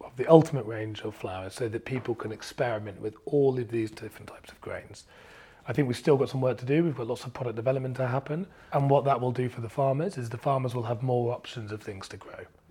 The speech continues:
which is great. So they don't have to just grow the same thing and have a low price. So that, that's one thing. I think for us on the, um, on the education and experience side, we're doing some development on the mill over the next, uh, probably year, year and a half. Uh, we're looking at building a, a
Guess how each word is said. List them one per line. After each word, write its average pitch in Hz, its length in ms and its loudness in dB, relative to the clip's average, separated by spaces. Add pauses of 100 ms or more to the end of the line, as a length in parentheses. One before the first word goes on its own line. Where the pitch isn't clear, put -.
(160)
which 117 160 -8
is 113 80 -8
great. - 340 -10 (200)
So - 120 -12
they 120 140 -2
don't 123 180 4
have 117 140 -6
to 110 80 -12
just 110 300 -6 (200)
grow 107 220 -2
the 101 100 -8
same 104 240 -8
thing 92 380 -12
and 87 160 -14 (480)
have - 160 -12
a 104 40 -8
low 95 200 -8
price. - 400 -18 (420)
So 135 100 -2
that, 135 200 0
that's 156 240 4
one 147 240 2
thing. 165 260 -8 (540)
I 147 40 -2
think 151 220 0
for 151 140 0
us 143 180 0
on 139 160 0
the, 139 280 2
um, 135 420 -4 (120)
on 147 100 0
the 135 100 4
education 139 480 2
and 123 120 -2
experience 151 640 2
side, 160 420 -4 (500)
we're 123 80 -2
doing 123 160 -2
some 120 200 -6
development 127 440 -2
on 135 80 -2
the 131 60 -2
mill 147 260 0
over 127 160 -2
the 123 80 -4
next, - 400 -10
uh, 127 120 -6
probably 123 260 -8
year, 135 260 4
year 135 260 4
and 127 100 0
a 123 60 0
half. 147 480 2 (540)
Uh, 117 140 0
we're 120 80 -2
looking 117 200 -4
at 113 80 -6
building 127 340 2
a, 117 320 -4
a 113 40 -6